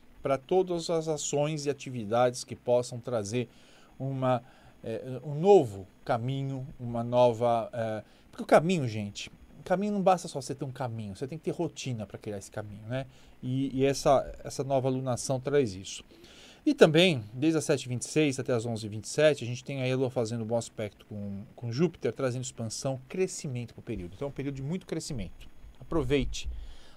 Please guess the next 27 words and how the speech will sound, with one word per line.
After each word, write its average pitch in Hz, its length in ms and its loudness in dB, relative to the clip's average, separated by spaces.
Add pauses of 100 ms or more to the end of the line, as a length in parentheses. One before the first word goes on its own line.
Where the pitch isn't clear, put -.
(160)
os 135 120 -10
próximos 131 460 0
vinte 175 220 -4
e 156 40 0
oito 123 220 -4
dias 139 320 -4
pra 131 140 -4
investir 127 480 -4 (400)
em 139 180 -4
atividades 127 960 4 (260)
que - 80 -10
precisem 131 680 -6 (140)
ser - 400 -2
expandidas, 131 1040 -4
que - 100 -16
precisem 123 400 -6
ser - 260 -6
ampliadas. 127 760 -2 (580)
A 170 80 8
Lua 202 180 12
fazendo 170 540 6
na 160 160 4
noite 147 300 0
de 139 80 2
hoje, 175 180 4
óbvio, 127 320 6
né? 127 180 0